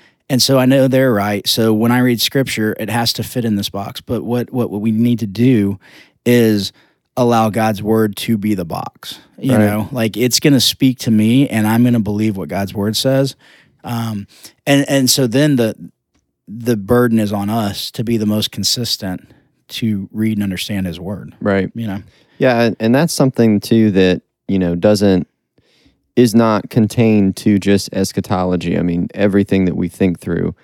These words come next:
Speaker 1: Yeah.
Speaker 2: I remember, you know, there were points in my life, and a, I feel like I've matured since this, this point, but I remember there were times where there'd be passages that I avoided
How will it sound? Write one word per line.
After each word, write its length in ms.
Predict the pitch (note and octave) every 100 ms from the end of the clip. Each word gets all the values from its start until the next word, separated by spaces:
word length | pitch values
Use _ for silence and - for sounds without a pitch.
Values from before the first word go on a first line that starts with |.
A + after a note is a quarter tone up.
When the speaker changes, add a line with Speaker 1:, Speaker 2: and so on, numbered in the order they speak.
| _
Speaker 1:
Yeah. 200 | A2 G#2+
Speaker 2:
I 60 | F2
remember, 640 | G2+ G2+ G2 F#2+ F2 E2+ -
you 140 | - F#2+
know, 340 | E2+ E2+ E2+ _ _
there 120 | G#2
were 100 | F#2+
points 380 | F2+ - G#2+ -
in 80 | F#2
my 160 | F#2+ G2+
life, 540 | F#2 F2 F2 - - -
and 140 | F#2
a, 200 | F2+ F2 - _ _ _ _ _ _ _ _ -
I 100 | -
feel 180 | -
like 160 | F#2 F2+
I've 140 | F2
matured 520 | E2+ F2+ G2+ F#2+ F2+ - _ _ _
since 300 | - A2 F#2 -
this, 280 | F#2 - _ -
this 200 | G2+ G2
point, 440 | - - B2 A2+ -
but 80 |
I 40 | F#2+
remember 360 | G#2 A2+ G#2+
there 120 | G2+ G2+
were 80 | G2
times 340 | A#2+ A2 A2
where 240 | G2+ G2
there'd 160 | F#2 G#2
be 100 | F#2
passages 680 | - G2 G#2+ - F#2 F#2 F2
that 320 | G2 F2 E2+ _ _ _ _ _ _ _ -
I 460 | G2+ A2+ A2+ G#2 -
avoided 960 | G#2 G2 G2 A2 A2+ F2+ C2+ D2+ A#2